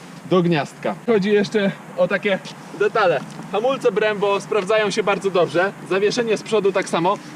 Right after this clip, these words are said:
Z tyłu zawieszenie jest trochę twarde i, i jest takie, e, oddające odczuć, e, w plecy, w, e, w tyłek. Można się tylko rozpływać nad tym motocyklem. Jest naprawdę wykonany rewelacyjnie. E, jest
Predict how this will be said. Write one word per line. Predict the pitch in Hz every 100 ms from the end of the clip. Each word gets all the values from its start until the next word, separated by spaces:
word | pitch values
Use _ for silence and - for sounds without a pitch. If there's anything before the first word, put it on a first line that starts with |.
| -
Z |
tyłu | - 285 254
zawieszenie | 254 233 247 226
jest | 196
trochę | 196 202
twarde | 202 208 185 185
i, | 180 175 190
i | 190
jest | 185 175
takie, | 185 190 170 160 - -
e, | 160 170 165 170 -
oddające | 196 170 202 226 208 214
odczuć, | 180 - - 185 - - - - -
e, | 160 151
w | 143
plecy, | 185 196 170 190
w, | 170
e, | 208 175 175 180
w | 185
tyłek. | - 185 202 - - -
Można | 202 202
się | 190 202
tylko | 220 190
rozpływać | 190 185 208 175 151
nad | 151 -
tym |
motocyklem. | 147 143 143 160 170 156
Jest | 160
naprawdę | 175 185 170
wykonany | 165 175 185 180 180
rewelacyjnie. | - 180 208 202 190 190 175 190 208 - - - -
E, | 180 175
jest | 202 226